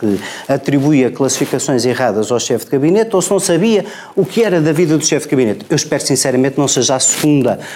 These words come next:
porque quero acreditar que os ministros, mesmo quando faltam na coragem de se explicarem com clareza, não lhes falta a coragem,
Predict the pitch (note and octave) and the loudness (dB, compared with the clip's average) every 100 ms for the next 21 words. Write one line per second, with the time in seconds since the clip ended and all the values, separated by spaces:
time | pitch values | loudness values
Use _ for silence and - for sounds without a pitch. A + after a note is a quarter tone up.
0 | - - - A#2 - - - B2+ A#2 A#2+ | -16 -14 -6 -6 -6 -14 -4 0 2 0
1 | A#2+ A#2 A2+ A2+ A#2 - C3 C3 B2 - | 0 0 0 0 -2 0 -2 2 0 0
2 | - A#2 C#3 C3+ A#2+ C3 B2 - B2 - | -4 -2 0 0 -4 -2 -2 -2 -2 -2
3 | A#2 A2+ A#2+ A#2+ B2+ B2 A2+ A2+ A2+ - | -2 0 0 0 0 0 2 0 -2 -2
4 | - A#2+ B2 A2+ A2 B2+ B2 A2+ A#2 A#2 | -2 -2 0 -2 -2 -4 -2 0 0 0
5 | B2+ C3 B2+ C3+ B2+ B2 A#2+ A2+ A#2+ | 0 0 -2 -4 -4 -4 0 0 0